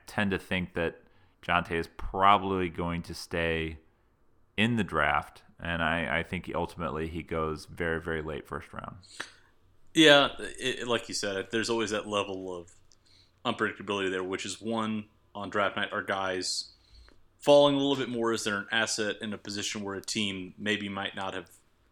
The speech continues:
Speaker 2: expected that player to be there and they, they, you know, take best available versus need?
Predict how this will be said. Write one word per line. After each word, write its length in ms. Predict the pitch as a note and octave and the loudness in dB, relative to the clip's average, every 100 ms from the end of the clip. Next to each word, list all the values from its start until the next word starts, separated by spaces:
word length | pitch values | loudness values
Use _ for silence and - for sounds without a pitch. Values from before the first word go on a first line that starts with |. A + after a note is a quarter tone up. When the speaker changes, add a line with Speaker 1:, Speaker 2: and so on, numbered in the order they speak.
| _ | _
Speaker 2:
expected 460 | - - B2+ A#2 A2+ | -6 -2 0 0 0
that 180 | A2 - | 0 0
player 240 | A2+ G2+ | 0 0
to 40 | F#2 | -2
be 180 | G2+ G2 | -4 -2
there 260 | F#2+ F#2 | 0 -2
and 340 | F#2 F2+ F2 F2 | -4 -8 -8 -8
they, 160 | F#2 - _ | -8 -10 _
they, 140 | G#2 F#2+ | -6 -4
you 160 | F2+ | -6
know, 260 | F2 E2+ E2+ _ _ - _ - | -6 -8 -8 _ _ -20 _ 0
take 220 | A2 - | 0 2
best 220 | G#2 - | 0 -2
available 520 | F2+ A2+ B2+ A#2+ A2+ | 4 6 6 4 0
versus 460 | G#2 G2+ F2+ F#2 F2+ | -2 -4 -4 -6 -4
need? 520 | A2 B2 A#2+ A#2 A2 | 0 2 2 0 -2